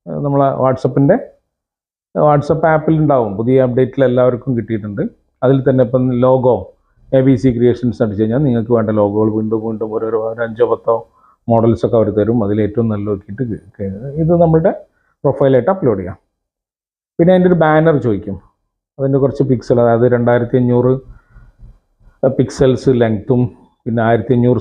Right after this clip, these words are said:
something, ആയിരത്തി അഞ്ഞൂറ്റമ്പത് കറ-, ഹൈറ്റ്സ്, ഹൈറ്റുള്ള ഒരു, ഒരു സൈസിലാണ് അതിൻ്റെ ബാനർ ക്രിയേറ്റ് ചെയ്യുന്നത്. ആ ബാനർ ക്രിയേറ്റ് ചെയ്യുമ്പോൾ ആ നടുവിലെ ടാപ്പ്, നടുവിലൊരു ബാൻഡ് ഉണ്ടാവും. ആ ബാൻഡിന് കറക്റ്റ് ചെയ്ത് നമ്മളെ പേര്, കറക്റ്റ് നമ്മൾ ഈ കൊടുക്കേണ്ട ഇൻഫർമേഷൻസ് ഒക്കെ കൊടുത്തു കഴിഞ്ഞാൽ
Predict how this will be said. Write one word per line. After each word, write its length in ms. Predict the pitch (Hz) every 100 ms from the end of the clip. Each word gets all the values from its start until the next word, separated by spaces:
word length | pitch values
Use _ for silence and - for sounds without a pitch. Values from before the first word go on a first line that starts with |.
| 120
something, 240 | 110 113
ആയിരത്തി 200 | 110 107 117
അഞ്ഞൂറ്റമ്പത് 520 | 113 117 110 110 120 123
കറ-, 200 | 104 101 92 92
ഹൈറ്റ്സ്, 360 | 104 - - 104
ഹൈറ്റുള്ള 420 | 104 104 113 104 170 277 _ _ _ _ _ _ 196
ഒരു, 140 | 196 220
ഒരു 100 | 190 -
സൈസിലാണ് 540 | 170 151 160 151 147 285 143
അതിൻ്റെ 260 | 131 131 143 127 113
ബാനർ 260 | 120 127 127
ക്രിയേറ്റ് 240 | 107 98 92
ചെയ്യുന്നത്. 240 | 104 143
ആ 60 | 147
ബാനർ 200 | 160 170 165
ക്രിയേറ്റ് 200 | 165 160
ചെയ്യുമ്പോൾ 300 | 165 165 151
ആ 40 | 139
നടുവിലെ 300 | 139 156 156 143
ടാപ്പ്, 200 | 123 120
നടുവിലൊരു 360 | 127 139 143 143 127
ബാൻഡ് 260 | 120 123
ഉണ്ടാവും. 240 | 117 104 208 - _ _ _
ആ 80 | 135 143
ബാൻഡിന് 320 | 143 139 143 131
കറക്റ്റ് 240 | 117 -
ചെയ്ത് 120 | 120 117
നമ്മളെ 200 | 110 110 107
പേര്, 260 | 101 107 202 - _ _ _ _ 110
കറക്റ്റ് 240 | 110 107 123
നമ്മൾ 160 | 113 117
ഈ 40 | 113
കൊടുക്കേണ്ട 320 | 113 104 113 113
ഇൻഫർമേഷൻസ് 500 | 95 104 107 95 104 101
ഒക്കെ 80 | 101
കൊടുത്തു 180 | 92 101
കഴിഞ്ഞാൽ 240 | 101 104